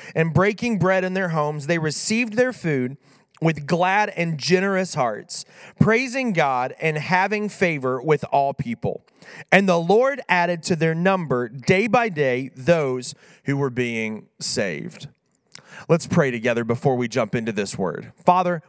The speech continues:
we thank you that your presence is here with us in all of our homes, kitchens, wherever,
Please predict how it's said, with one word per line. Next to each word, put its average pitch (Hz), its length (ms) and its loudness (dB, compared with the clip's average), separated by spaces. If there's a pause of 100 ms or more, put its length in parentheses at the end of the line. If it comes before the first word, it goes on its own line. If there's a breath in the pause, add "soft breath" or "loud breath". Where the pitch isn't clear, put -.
we 185 140 2
thank 180 420 -2
you 180 240 0 (300 loud breath)
that 151 140 4
your 156 160 0
presence 160 840 0 (300 loud breath)
is 147 220 2
here 160 260 0
with 135 160 2
us - 400 -6 (300 loud breath)
in 143 80 4
all 175 240 4
of 160 80 -2
our 143 160 -2
homes, 208 560 0
kitchens, 190 580 2
wherever, 190 340 2